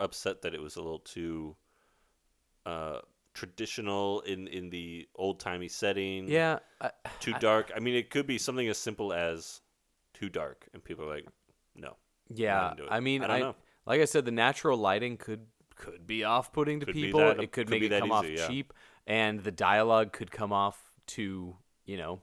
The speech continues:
Speaker 2: Masterpiece Theater
Speaker 1: Or it
Speaker 2: for
Speaker 1: just
Speaker 2: the common crowd.
Speaker 1: it just being a genre movie that's released in, I,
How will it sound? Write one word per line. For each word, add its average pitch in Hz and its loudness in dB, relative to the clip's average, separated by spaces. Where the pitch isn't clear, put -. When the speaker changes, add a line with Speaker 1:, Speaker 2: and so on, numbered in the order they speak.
Speaker 2:
Masterpiece - -12
Theater 95 -4
Speaker 1:
Or 123 4
it 120 0
Speaker 2:
for 127 -4
Speaker 1:
just 107 0
Speaker 2:
the 107 -2
common 113 2
crowd. 123 2
Speaker 1:
it 107 -2
just 107 -4
being 107 -2
a 95 0
genre 98 0
movie 95 -2
that's 92 -4
released 87 -6
in, 87 -10
I, 87 -12